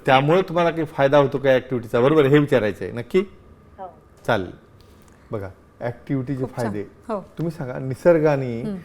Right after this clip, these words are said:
Speaker 1: ही ॲक्टिव्हिटी बनवताना
Speaker 3: हो.
Speaker 1: जी उत्पत्ती झाली या
Speaker 3: हं.
Speaker 1: पृथ्वीची, ह्या विश्वाची म्हणा,
Speaker 3: हं.
Speaker 1: ही एक अतिशय सुंदर प्रकारची एक रिच्युअल आणि
Speaker 3: बरोबर.
Speaker 1: प्रोसेस आहे,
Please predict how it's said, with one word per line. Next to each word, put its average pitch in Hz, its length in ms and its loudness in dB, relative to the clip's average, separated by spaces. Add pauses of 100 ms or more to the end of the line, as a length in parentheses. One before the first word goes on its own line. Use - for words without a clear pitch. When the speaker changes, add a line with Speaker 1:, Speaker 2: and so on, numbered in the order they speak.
(240)
Speaker 1:
ही 170 100 4
ॲक्टिव्हिटी 143 560 -2 (100)
बनवताना 127 600 -4 (200)
Speaker 3:
हो. 214 120 -8 (600)
Speaker 1:
जी 143 60 0
उत्पत्ती 151 480 0
झाली 131 260 0
या 127 160 4
Speaker 3:
हं. 104 120 0
Speaker 1:
पृथ्वीची, 120 640 -8
ह्या 120 160 -6
विश्वाची 120 480 -4
म्हणा, 110 300 -8 (120)
Speaker 3:
हं. 208 100 -8 (380)
Speaker 1:
ही 156 120 6
एक 175 160 0
अतिशय 151 440 -2
सुंदर 151 460 0
प्रकारची 139 520 -6
एक 123 160 -12
रिच्युअल 135 420 -4
आणि - 500 -14
Speaker 3:
बरोबर. 123 200 -6
Speaker 1:
प्रोसेस 120 500 -6
आहे, 131 260 -4